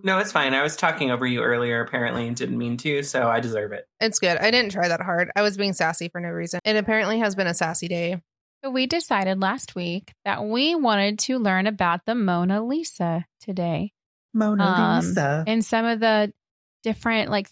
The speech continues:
Speaker 3: theories behind the Mona Lisa. So at first, I really was skeptical. I was like,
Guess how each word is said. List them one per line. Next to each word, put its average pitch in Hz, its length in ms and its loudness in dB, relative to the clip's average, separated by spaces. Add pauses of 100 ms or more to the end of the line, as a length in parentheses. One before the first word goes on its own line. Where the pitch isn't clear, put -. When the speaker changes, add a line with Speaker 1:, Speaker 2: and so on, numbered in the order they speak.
(140)
Speaker 3:
theories 262 600 0
behind 175 720 -2
the 185 160 0
Mona 165 420 0
Lisa. 160 680 -2 (340)
So 226 160 0
at 220 200 0
first, 277 680 2
I 214 100 0
really 262 460 0
was 277 200 2
skeptical. 285 580 0
I 185 160 4
was 202 180 0
like, 226 240 -4